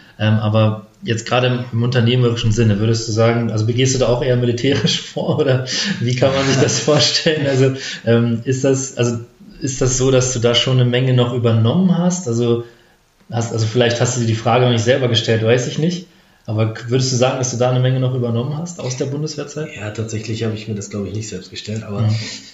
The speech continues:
Speaker 2: ich denke, <clears throat> dass man doch ein, äh, strukturiertes Vorgehen, ähm,
Speaker 1: Mhm.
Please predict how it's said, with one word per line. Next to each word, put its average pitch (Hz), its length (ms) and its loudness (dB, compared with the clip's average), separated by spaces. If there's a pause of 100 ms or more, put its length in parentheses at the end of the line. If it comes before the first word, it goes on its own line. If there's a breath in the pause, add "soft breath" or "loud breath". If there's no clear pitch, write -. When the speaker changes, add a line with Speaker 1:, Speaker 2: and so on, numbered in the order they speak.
(140)
Speaker 2:
ich 113 120 -10
denke, 107 560 -4 (240)
<clears throat> 139 320 -2
dass 113 220 -4
man 107 400 -2 (1080)
doch 113 240 -4
ein, 104 340 -4
äh, 101 380 -6
strukturiertes 107 540 -6
Vorgehen, 92 600 -6 (460 soft breath)
ähm, 90 100 -6
Speaker 1:
Mhm. 90 500 -2